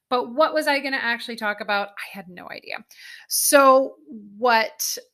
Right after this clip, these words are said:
I did was just post a, uh, s-, basically a question box on my Instagram to say, "What do you want me to talk about?" And one of the answers that I got, I really loved, and it was something that I've been wanting to deep dive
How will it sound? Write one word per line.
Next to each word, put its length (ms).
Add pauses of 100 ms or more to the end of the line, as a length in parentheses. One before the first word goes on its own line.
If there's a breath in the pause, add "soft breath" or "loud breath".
(100)
I 640
did 180
was 140
just 180
post 380 (100)
a, 480 (480)
uh, 380
s-, 260 (240)
basically 340
a 80
question 340
box 300
on 180
my 80
Instagram 520
to 100
say, 220
"What 340
do 80
you 80
want 160
me 80
to 80
talk 240
about?" 280 (460 loud breath)
And 500
one 160
of 100
the 100
answers 380
that 180
I 180
got, 520
I 220
really 300
loved, 380
and 100
it 100
was 200
something 360
that 260
I've 160
been 220
wanting 340
to 140
deep 300
dive 320